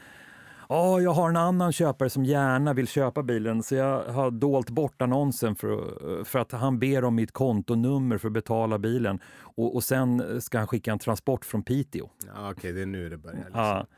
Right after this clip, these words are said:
Speaker 1: Och då skrev jag bara, "Rutinerad som jag är", <laughs> skrev
Speaker 2: Mm.
Speaker 1: jag bara, "Du, jag betalar när jag har sett bilen. Eh, om det inte går så tolkar jag det här som ett scam."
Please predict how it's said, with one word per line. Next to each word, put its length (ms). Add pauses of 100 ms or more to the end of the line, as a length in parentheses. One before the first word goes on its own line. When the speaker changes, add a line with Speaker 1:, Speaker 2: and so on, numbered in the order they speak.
(580)
Speaker 1:
Och 140
då 100
skrev 280
jag 140
bara, 220 (300)
"Rutinerad 800
som 240
jag 200
är", 360 (360)
<laughs> 320
skrev 240
Speaker 2:
Mm. 120
Speaker 1:
jag 100
bara, 100 (460)
"Du, 300
jag 120
betalar 440
när 120
jag 120
har 120
sett 280
bilen. 500 (100)
Eh, 520 (140)
om 360
det 60
inte 220
går 560 (200)
så 220
tolkar 360
jag 80
det 40
här 100
som 140
ett 80
scam." 460